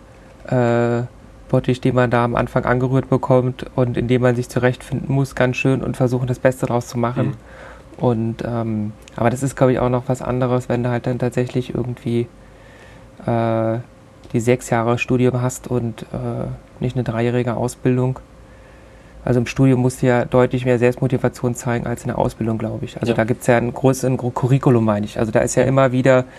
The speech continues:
Speaker 1: da wird halt gesagt, da hast du ein Praktikum und so weiter, wir müssen auch Praktika machen, die müssen uns aber selber organisieren. Das ist jetzt natürlich kein Drama, aber du bist halt immer dazu angehalten, Selbstmotivation zu zeigen.
Speaker 2: Mhm.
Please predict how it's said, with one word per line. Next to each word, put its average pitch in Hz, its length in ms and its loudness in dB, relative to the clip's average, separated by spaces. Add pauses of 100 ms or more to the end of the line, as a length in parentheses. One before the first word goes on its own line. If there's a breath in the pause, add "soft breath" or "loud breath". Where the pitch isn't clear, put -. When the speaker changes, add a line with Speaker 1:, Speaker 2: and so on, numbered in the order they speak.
(280 loud breath)
Speaker 1:
da 120 140 0
wird 131 120 4
halt 127 140 4
gesagt, 123 340 0
da 135 60 2
hast 127 140 0
du - 40 -18
ein - 40 -16
Praktikum 131 320 -2
und 127 60 2
so 135 60 4
weiter, 127 160 2
wir 131 100 2
müssen 127 200 0
auch 143 160 4
Praktika - 400 0
machen, 139 180 0
die 135 60 2
müssen 123 160 0
uns 123 100 0
aber 123 160 2
selber 123 240 4
organisieren. 120 480 2
Das 113 120 -2
ist - 40 -10
jetzt 120 140 2
natürlich 123 240 -2
kein 120 180 0
Drama, 143 460 2 (760 loud breath)
aber 123 560 4 (160)
du 123 100 0
bist 123 180 2
halt 131 140 2
immer 143 200 6
dazu 127 300 4
angehalten, 127 420 2
Selbstmotivation 123 720 2
zu - 120 -8
zeigen. 110 460 -2
Speaker 2:
Mhm. 110 240 -4